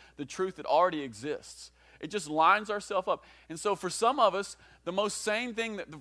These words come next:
the most sane thirty or forty-five minutes that we have in a week is the thirty or forty-five minutes when we all get together and we say, "Jesus, you're incredible, you're awesome, you're holy, there's no one like you." So that's the way we begin. We begin by just giving to the Lord. And then,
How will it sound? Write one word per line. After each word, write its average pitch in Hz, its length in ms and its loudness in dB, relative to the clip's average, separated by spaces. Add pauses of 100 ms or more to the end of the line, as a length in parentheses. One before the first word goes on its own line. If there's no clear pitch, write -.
(100)
the 170 100 -2
most 214 320 0
sane 233 340 0
thirty 233 320 4
or 190 80 0
forty-five 208 460 2
minutes 202 260 -8
that 180 100 -6
we 165 100 -4
have 175 200 2
in 175 100 -4
a 160 40 -6
week 175 240 -6 (280)
is 147 120 -8
the 139 100 -6
thirty 185 240 -2
or 175 80 -2
forty-five 160 440 0
minutes 160 240 -8
when 147 80 -6
we 139 100 -6
all 147 140 2
get 147 100 -8
together 135 320 -4
and 127 80 -8
we 123 80 -10
say, 120 200 -10
"Jesus, 135 520 -12
you're 123 140 -12
incredible, 120 480 -8
you're 110 160 -10
awesome, 113 400 -6
you're 104 100 -12
holy, 107 340 -10 (120)
there's 107 160 -18
no 107 100 -14
one 104 180 -16
like 101 300 -18
you." - 100 -20 (840)
So 160 140 -10
that's 180 200 2
the 220 80 -8
way 214 140 4
we 208 140 -4
begin. 180 280 -6
We 160 120 -4
begin 180 300 -8
by 165 120 2
just 151 240 -6
giving 180 260 -4
to 170 80 -10
the 165 80 -6
Lord. 170 200 2
And 151 100 -8
then, 190 160 -6